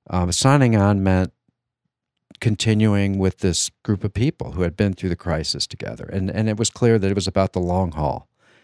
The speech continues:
that this was a calling to the long haul together. That's the vision that God was calling us into. And that is the unfinished business of America and race, is how do we embody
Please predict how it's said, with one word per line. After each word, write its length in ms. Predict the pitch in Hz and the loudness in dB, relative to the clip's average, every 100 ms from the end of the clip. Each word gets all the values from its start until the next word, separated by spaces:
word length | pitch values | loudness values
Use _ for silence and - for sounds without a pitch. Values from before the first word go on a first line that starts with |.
| _ - | _ -2
that 140 | 117 | 2
this 160 | 127 - | 2 4
was 120 | 110 | 2
a 60 | |
calling 640 | 101 - 117 123 110 113 - _ _ _ _ _ - | 2 4 6 6 4 -2 -8 _ _ _ _ _ -4
to 100 | 123 | 2
the 80 | 120 | 4
long 280 | 123 156 160 | 4 4 2
haul 220 | 92 71 | 0 -2
together. 300 | 76 71 73 | -4 -4 0
That's 240 | 101 117 | 0 0
the 120 | - | -2
vision 420 | 117 123 123 92 87 | 2 2 2 -2 0
that 220 | 87 80 _ _ _ | 0 -2 _ _ _
God 260 | 107 107 98 | 2 2 2
was 100 | 95 | -2
calling 360 | - 104 104 | -2 0 0
us 160 | 95 - | -2 -2
into. 520 | 117 143 92 80 78 | -2 -2 -2 -4 -4
And 180 | - 110 | 0 4
that 180 | 139 165 | 4 6
is 140 | 160 | 4
the 160 | 143 143 | 6 6
unfinished 560 | 147 151 156 151 135 - | 6 4 4 4 2 4
business 600 | 175 135 85 - - - _ _ _ _ _ _ _ _ - | 2 2 -4 -4 -6 -8 _ _ _ _ _ _ _ _ -2
of 180 | 110 143 | 0 2
America 640 | 143 180 180 - 78 67 | 2 4 4 2 -6 -4
and 200 | 90 101 | -2 0
race, 460 | 120 156 69 - - | 2 2 2 -6 -6
is 120 | 156 | -4
how 180 | 90 131 | 0 2
do 100 | 147 | 2
we 340 | 131 127 120 | 2 0 0
embody 800 | 117 107 98 107 135 104 76 | -2 0 2 4 4 2 -2